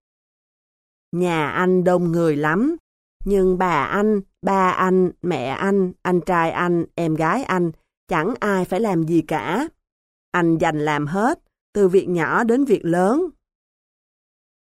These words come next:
Nhỏ gái nhìn Quý Ròm bằng cặp mắt ngưỡng mộ. Nó chỉ không hiểu tại sao Quý Ròm lại nhắm mắt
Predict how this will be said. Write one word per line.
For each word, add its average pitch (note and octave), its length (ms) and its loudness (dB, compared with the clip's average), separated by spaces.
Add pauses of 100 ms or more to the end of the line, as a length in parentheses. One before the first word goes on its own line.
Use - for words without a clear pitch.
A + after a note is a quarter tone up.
(140)
Nhỏ F#3+ 240 -4
gái G#3 400 -2
nhìn G#3+ 340 0
Quý A#3 260 2
Ròm F3 400 -2
bằng F3 240 -4
cặp - 200 -8
mắt A#3+ 260 -4
ngưỡng F3 320 -2
mộ. C#3 320 -2 (680)
Nó E3+ 380 -2
chỉ D3+ 140 -2
không F#3 260 -2
hiểu E3+ 440 -2
tại D3 200 -2
sao F#3 320 -4
Quý G3+ 280 0
Ròm F3 380 -2
lại D3+ 280 -4
nhắm F#3+ 320 -2
mắt D#4 180 -4